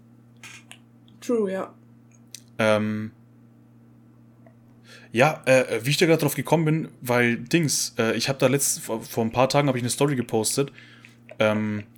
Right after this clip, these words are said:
Speaker 2: von der Instagram-Seite Recht Faktor. Die haben in ihrer Story eine, eine Vorlage, eine Muster-, ein Musterschreiben quasi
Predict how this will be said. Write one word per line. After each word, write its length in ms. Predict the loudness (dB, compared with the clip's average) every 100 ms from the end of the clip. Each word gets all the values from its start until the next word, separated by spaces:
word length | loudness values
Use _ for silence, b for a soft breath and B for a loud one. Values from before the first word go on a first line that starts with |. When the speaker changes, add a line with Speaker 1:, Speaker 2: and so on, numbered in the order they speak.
| -10
Speaker 2:
von 260 | -2 2
der 120 | 2 2
Instagram-Seite 760 | 2 2 4 4 4 2 2
Recht 220 | -2 -2 -6
Faktor. 640 | -2 -4 -2 -2 0 -2 B B B B B B -2
Die 120 | 2
haben 260 | 2 2 2
in 160 | 0
ihrer 220 | 2 2
Story 400 | 2 2 2 2
eine, 240 | 0 0 0
eine 180 | 0 0
Vorlage, 500 | 4 4 6 4 2
eine 120 | 0
Muster-, 340 | 0 0 0
ein 120 | 2 2
Musterschreiben 680 | 2 0 0 2 0 0
quasi 460 | -2 -2 -2 -2